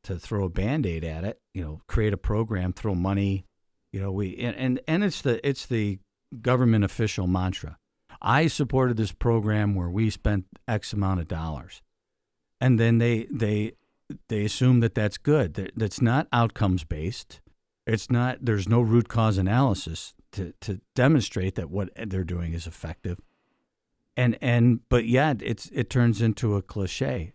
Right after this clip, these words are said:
And then, and then it just, uh, elect the next guy does the same thing. And you look over time, uh, you know, it, it, what has happened across the United States,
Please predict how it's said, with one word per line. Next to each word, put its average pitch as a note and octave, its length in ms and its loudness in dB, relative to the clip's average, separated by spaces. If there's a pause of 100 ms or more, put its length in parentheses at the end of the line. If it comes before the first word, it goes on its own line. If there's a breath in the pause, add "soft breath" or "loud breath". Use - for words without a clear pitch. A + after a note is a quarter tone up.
And B2 220 2
then, C#3+ 220 4
and B2 320 2
then C#3+ 220 2
it C3 240 2
just, - 260 -6
uh, A2 180 2
elect G#2 440 -4
the B2 100 4
next C#3+ 280 0
guy D#2 260 -6
does F2 220 -8
the F2+ 60 -10
same G2+ 320 -2
thing. B2+ 340 -2 (560)
And B2+ 160 6
you C3 160 8
look D#3 240 4
over B2 280 4
time, A#2 640 0 (720)
uh, G2+ 160 -4
you C3+ 160 0
know, A2+ 360 2
it, - 180 -10 (220)
it, - 180 -14 (640)
what A2 300 0
has G#2+ 160 0
happened A#2 400 2
across G2 380 -2
the A2 60 -2
United F#2+ 340 -4
States, - 440 -6